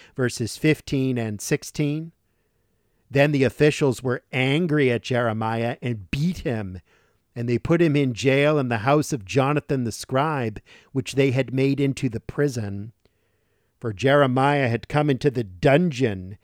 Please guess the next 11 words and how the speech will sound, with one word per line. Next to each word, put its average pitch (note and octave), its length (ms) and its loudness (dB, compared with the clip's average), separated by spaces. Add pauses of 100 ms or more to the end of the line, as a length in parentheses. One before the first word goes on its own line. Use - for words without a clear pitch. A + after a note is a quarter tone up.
(280)
that C3+ 240 4
is, D3 360 2
the A#2+ 100 -2
vaulted B2+ 680 -2
cell, A#2+ 680 0 (460)
and G#2+ 160 -10
Jeremiah C3+ 720 2
stayed D3 540 -4
there A2 440 -2 (160)
many B2 760 -2 (260)
days. A#2+ 720 -4